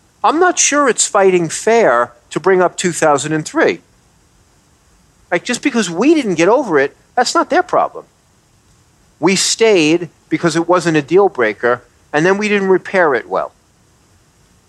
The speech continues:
Well, here's what I have found is the nub of this experience. It's what we, what we don't like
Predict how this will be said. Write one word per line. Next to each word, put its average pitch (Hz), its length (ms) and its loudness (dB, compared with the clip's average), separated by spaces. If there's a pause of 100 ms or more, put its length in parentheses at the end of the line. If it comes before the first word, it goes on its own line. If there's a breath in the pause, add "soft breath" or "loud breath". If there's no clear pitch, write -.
(720)
Well, 180 200 2
here's 269 540 -2
what 214 260 -2
I 196 300 2
have 185 240 -4
found 170 680 0
is 143 300 -2
the 139 140 -2
nub 131 560 -2 (340)
of 139 300 0
this 135 280 -2
experience. 131 760 -2 (420 soft breath)
It's 156 380 -4 (880)
what 170 220 0
we, 190 240 -2
what 175 260 -2
we 175 160 -2
don't 202 560 -2
like 151 720 -2